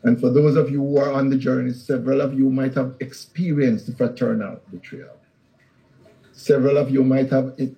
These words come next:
experienced the mentorial disappointment. Several of you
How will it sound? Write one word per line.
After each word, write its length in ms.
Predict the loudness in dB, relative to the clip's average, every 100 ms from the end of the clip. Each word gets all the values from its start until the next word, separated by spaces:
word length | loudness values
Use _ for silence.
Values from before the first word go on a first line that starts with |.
| -10
experienced 720 | -10 -10 -4 -2 2 0 2
the 60 |
mentorial 760 | 0 0 -2 -4 -4 -2 -2 -4
disappointment. 600 | -8 -14 -20 _ _ _ _ _ _ -20 _ _ _ _ _ _ _ -20 -20 -20 _ _ _ _ _ _ _ _
Several 560 | -18 -2 0 2 2 2
of 120 | 2
you 400 | 0 0 -2